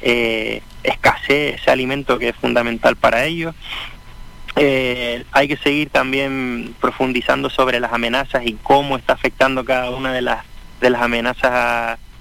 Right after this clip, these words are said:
a la especie, y sobre todo tenemos que hacer un esfuerzo enorme para que todo el mundo, eh, en esta isla sea consciente de,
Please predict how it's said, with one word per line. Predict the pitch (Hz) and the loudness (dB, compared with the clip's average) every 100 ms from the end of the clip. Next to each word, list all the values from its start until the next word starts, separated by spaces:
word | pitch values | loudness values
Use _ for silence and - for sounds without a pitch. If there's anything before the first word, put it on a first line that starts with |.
| - - | -16 -2
a | 131 | 2
la | 123 | 2
especie, | 120 - 160 - 180 - - - - | 0 -2 -2 0 -4 -4 -18 -20 -6
y | 135 135 | -2 -2
sobre | 117 123 120 | 2 2 2
todo | 117 131 156 | 2 2 2
tenemos | 147 139 139 139 | 0 -2 -2 0
que | 139 | -2
hacer | - 135 | 0 -2
un | 135 | 0
esfuerzo | 127 - 131 - 123 | -4 -2 -2 2 2
enorme | 127 156 180 185 - - - | 2 0 -2 -6 -14 -20 2
para | 123 123 | 4 4
que | 117 120 117 | 2 -2 -2
todo | - 147 160 156 151 | 2 4 4 0 -4
el | 147 | -6
mundo, | 147 151 160 165 - - - | -6 -6 -6 -8 -14 -20 -2
eh, | 123 120 117 113 113 123 | 2 2 0 -2 -4 -4
en | 123 | -2
esta | 127 - 135 | -2 2 2
isla | 151 160 - | 2 -4 0
sea | 139 139 | 0 2
consciente | 135 123 - 143 160 160 160 - | -2 -2 -2 -2 -2 -4 -4 -6
de, | 135 123 120 117 113 113 107 | -4 -2 -2 -2 -4 -6 -8